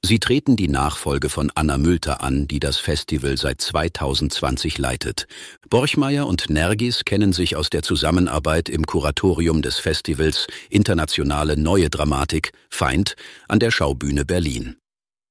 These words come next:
Das neue Leitungsteam möchte internationale Theaterproduktionen mit den besonderen Stärken der beteiligten Staatstheater verbinden, lokale Kooperationen ausbauen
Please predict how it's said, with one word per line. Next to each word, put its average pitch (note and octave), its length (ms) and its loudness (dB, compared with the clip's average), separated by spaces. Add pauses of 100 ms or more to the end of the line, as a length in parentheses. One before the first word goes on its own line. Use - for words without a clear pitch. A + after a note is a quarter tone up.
(300)
Das F#2+ 140 2
neue C3 240 2
Leitungsteam B2+ 840 2
möchte A2 340 0
internationale F2+ 1000 2
Theaterproduktionen D2 1200 0 (240)
mit - 240 0
den E2+ 120 2
besonderen F2 580 2
Stärken F2+ 500 0
der D2+ 100 0
beteiligten D#2 640 -2
Staatstheater C#2 760 -2
verbinden, D2+ 600 0 (240)
lokale G#2+ 420 2
Kooperationen E2 960 0
ausbauen D#2+ 640 0